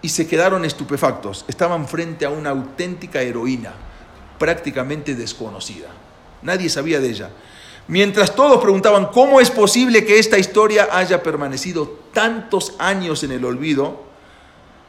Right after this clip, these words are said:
pese a que las veces que se ha tratado el tema del Holocausto y las personas que la protagonizaron, ella nunca dijo nada.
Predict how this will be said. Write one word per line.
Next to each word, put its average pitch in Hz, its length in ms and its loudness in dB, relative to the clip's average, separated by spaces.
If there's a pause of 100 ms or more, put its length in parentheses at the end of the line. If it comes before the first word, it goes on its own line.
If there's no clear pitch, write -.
pese 160 240 0
a 151 100 2
que 139 140 0
las 135 200 0
veces 185 300 0
que 139 100 -6
se 139 140 -4
ha 135 60 -2
tratado 151 320 -2
el 131 60 -4
tema 156 200 -6
del 127 140 -2
Holocausto 147 420 -4
y 139 60 -6
las 117 100 -6
personas 156 480 -10
que 131 140 -8
la 123 100 -4
protagonizaron, 127 680 -8
ella 185 160 -4
nunca 185 240 -4
dijo 180 220 -2
nada. 202 240 -4